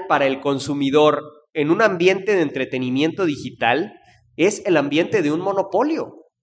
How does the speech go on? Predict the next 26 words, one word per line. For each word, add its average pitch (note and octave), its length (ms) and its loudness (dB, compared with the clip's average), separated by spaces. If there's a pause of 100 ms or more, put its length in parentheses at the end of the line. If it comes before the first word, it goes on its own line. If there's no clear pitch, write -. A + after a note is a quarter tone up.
(1040)
Porque C3+ 300 -2
entonces B2+ 500 -6
tú C3+ 180 -6
pagas A#2+ 340 0
una A2+ 160 -8
sola A#2+ 280 -6
suscripción D3 840 0 (260)
y B2+ 100 -6
vas C#3+ 200 0
a - 80 -4
tener C3 340 -2 (200)
todo E3 280 8
el E3 180 -2
pinche C3+ 360 -10
contenido, D#3+ 640 -4
güey. F2+ 180 -16 (920)
Pero D#3+ 200 4
si D#3+ 120 0
nos D#3 180 2
empiezan C4 380 2
a E4 80 6
fragmentar D#3+ 720 -2
con C#3 200 -4
múltiples G#3+ 600 -4
cur-, - 180 -2
suscripciones, C3+ 840 -4